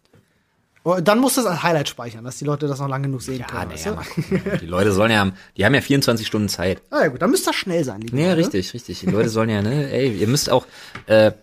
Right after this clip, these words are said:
Speaker 2: <laughs> nee, ihr müsst nicht. Aber wir würden uns natürlich freuen, wenn ihr uns auf den verschiedenen Plattformen, wo es geht, auch bewertet und so. Und, ähm, wenn der halt der Podcast online kommt, dass ihr ihn euch einfach wirklich anhört, weil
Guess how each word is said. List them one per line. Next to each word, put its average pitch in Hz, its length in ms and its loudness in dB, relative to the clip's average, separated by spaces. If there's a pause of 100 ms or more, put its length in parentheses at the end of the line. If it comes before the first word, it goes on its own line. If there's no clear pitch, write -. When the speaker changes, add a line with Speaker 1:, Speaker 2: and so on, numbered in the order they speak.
(600)
Speaker 2:
<laughs> - 240 -4
nee, 95 120 -2
ihr 87 120 -2
müsst 87 340 0
nicht. - 320 -12
Aber 95 240 -2
wir 90 140 2
würden 101 160 4
uns 90 100 0
natürlich 85 340 -6
freuen, 92 300 0
wenn 87 80 -2
ihr 85 100 -4
uns 85 140 -6
auf - 140 -8
den 92 100 -4
verschiedenen 95 400 -2
Plattformen, 87 540 -2
wo 82 80 -4
es - 180 -10
geht, 104 460 0 (200)
auch 90 180 -4
bewertet 95 680 0
und 104 160 -4
so. 104 260 2
Und, 92 400 -4
ähm, 87 500 -10
wenn 87 140 -8
der 95 100 -2
halt 95 160 -2
der 95 60 -2
Podcast - 460 -6
online 98 260 -4
kommt, 95 240 -4
dass 90 140 -6
ihr 98 80 -8
ihn 92 100 -2
euch 85 220 -10
einfach 90 240 -8
wirklich 90 220 -12
anhört, 92 300 -4
weil 80 220 -8